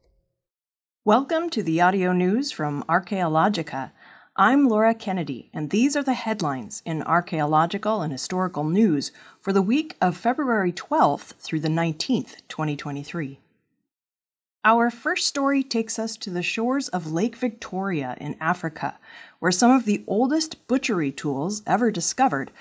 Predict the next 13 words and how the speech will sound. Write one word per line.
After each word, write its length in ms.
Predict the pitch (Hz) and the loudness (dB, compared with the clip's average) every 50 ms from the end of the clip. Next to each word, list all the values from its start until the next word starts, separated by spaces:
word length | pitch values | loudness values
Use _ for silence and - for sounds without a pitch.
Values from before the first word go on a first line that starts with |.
| - - - | -20 -20 -6
have 220 | _ 220 220 214 - | _ -2 -2 0 2
presented 540 | 240 233 208 220 285 339 359 381 349 - - | 2 2 4 4 2 0 0 -2 -6 -4 -2
an 140 | - 208 220 | 0 2 2
intriguing 680 | 214 220 208 - - - 330 320 220 175 185 185 185 196 | 2 2 0 -2 -6 -2 0 0 2 2 0 2 2 2
mystery. 520 | 226 254 - - - 139 135 117 - - _ _ _ _ _ _ _ _ _ _ _ _ _ _ _ _ _ _ _ _ _ _ _ _ _ _ _ _ _ _ _ _ | 2 0 0 -4 -4 -6 -6 -6 -10 -14 _ _ _ _ _ _ _ _ _ _ _ _ _ _ _ _ _ _ _ _ _ _ _ _ _ _ _ _ _ _ _ _
Members 420 | 196 202 240 311 359 370 349 311 | 6 6 6 6 6 2 0 0
of 120 | 262 220 202 | 0 0 0
an 100 | 185 180 | 0 0
archaeological 800 | 165 170 156 175 165 156 156 151 151 160 156 160 175 - 151 143 | 0 0 0 -2 -2 -2 0 0 0 -2 -2 -4 -8 -6 -8 -8
dig 340 | 117 143 143 135 120 - 139 | -8 -8 -10 -12 -12 -10 -8
in 140 | 147 165 | -6 -2
western 440 | 160 170 180 175 - - 156 151 147 | -2 -2 -2 -2 -4 -6 -6 -6 -6
Kenya 540 | 143 - - - 233 226 190 135 - - - | -10 -10 -2 2 4 4 4 2 -2 -8 -14